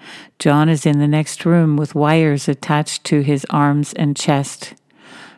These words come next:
Earlier tonight, around nine P M,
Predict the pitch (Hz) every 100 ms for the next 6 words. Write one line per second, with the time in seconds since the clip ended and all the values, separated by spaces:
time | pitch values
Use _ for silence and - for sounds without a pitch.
0 | - 226 220 208 160 147 - 151 139 135
1 | 180 - 160 156 151 151 147 151 151 143
2 | 151 147 143 135 143